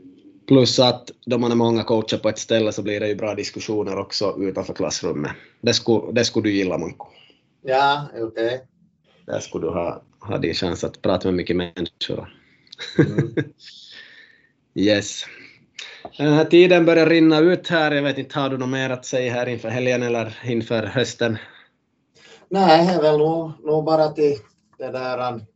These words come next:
Speaker 2: ta sig ut och njuta av det där, um, fotboll i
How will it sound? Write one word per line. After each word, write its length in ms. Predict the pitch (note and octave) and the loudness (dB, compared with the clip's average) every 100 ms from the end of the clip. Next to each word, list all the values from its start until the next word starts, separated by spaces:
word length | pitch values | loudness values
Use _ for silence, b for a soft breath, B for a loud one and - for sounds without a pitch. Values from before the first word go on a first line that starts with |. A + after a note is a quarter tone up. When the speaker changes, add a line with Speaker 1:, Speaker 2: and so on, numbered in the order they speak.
| _ _ - | _ _ 0
Speaker 2:
ta 180 | D#3 D3+ | 2 4
sig 200 | C#3+ C3+ | 2 0
ut 260 | D3 D3+ | 0 0
och 100 | D#3+ | -2
njuta 360 | D#3 D3+ D3+ D#3 | 0 2 2 0
av 320 | D3 D3 A#2+ A2+ _ _ _ _ _ _ _ _ _ | 0 0 -2 -12 _ _ _ _ _ _ _ _ _
det 100 | C3+ | -10
där, 480 | C3+ C#3 C#3 C3+ C#3 | -6 -6 -4 -4 -4
um, 120 | B2 - _ _ _ | -6 -14 _ _ _
fotboll 540 | C3+ B2 B2 C3 B2+ A#2 | -10 -10 -4 -2 -2 -6
i 180 | B2+ | -16